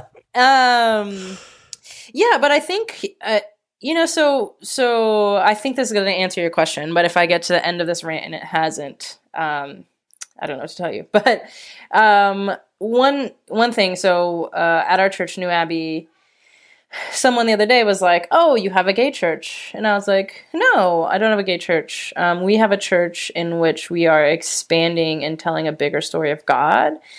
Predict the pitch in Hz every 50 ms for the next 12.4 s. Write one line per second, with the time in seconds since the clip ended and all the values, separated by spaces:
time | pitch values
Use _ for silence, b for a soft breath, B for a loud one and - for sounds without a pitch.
0 | B B B B B B B - 170 170 165 165 165 170 170 165 165 165 165 -
1 | - 165 165 175 214 220 - - - 269 277 294 285 320 294 311 330 320 - -
2 | - - - 180 170 175 165 - 165 165 160 156 - - 160 160 160 175 180 170
3 | 170 170 170 165 165 160 156 175 202 254 320 320 _ _ _ _ _ _ _ _
4 | _ _ _ _ _ _ _ _ _ _ _ _ _ _ - - 202 214 214 214
5 | 214 202 208 196 190 - 247 285 302 240 208 202 208 202 - - - - - 170
6 | 214 269 277 202 170 165 160 160 170 170 190 190 180 185 - 202 190 190 208 196
7 | 196 180 - 180 175 170 160 156 156 - - 160 160 170 170 165 143 139 143 -
8 | - - 165 160 147 - - 101 - B B B B B B B B B B B
9 | B - - 170 170 175 175 165 160 160 160 165 160 160 156 156 - 160 156 156
10 | - 175 165 - 160 160 - - 165 160 156 170 156 156 156 - - 170 160 156
11 | 156 160 151 143 143 143 139 - 165 156 147 151 - 170 160 165 165 170 170 156
12 | 151 147 135 - - - - -